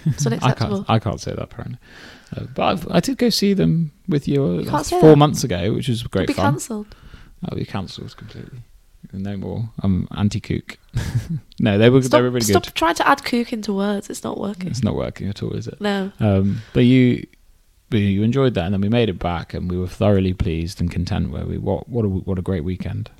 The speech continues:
Speaker 1: Yeah.
Speaker 2: And I think the Isle of Wight was surprisingly, um,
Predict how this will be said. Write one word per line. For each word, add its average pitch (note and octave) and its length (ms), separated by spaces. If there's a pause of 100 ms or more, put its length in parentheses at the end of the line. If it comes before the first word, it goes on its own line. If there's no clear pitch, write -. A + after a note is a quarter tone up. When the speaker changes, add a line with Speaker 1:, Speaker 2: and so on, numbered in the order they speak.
(340)
Speaker 1:
Yeah. F#3+ 280 (500)
Speaker 2:
And G2+ 180
I F2+ 40
think F#2+ 340 (380)
the A#2 100
Isle B2 140
of G#2+ 100
Wight G#2+ 240
was F#2+ 580 (540)
surprisingly, F#2 1120 (2000)
um, F2 580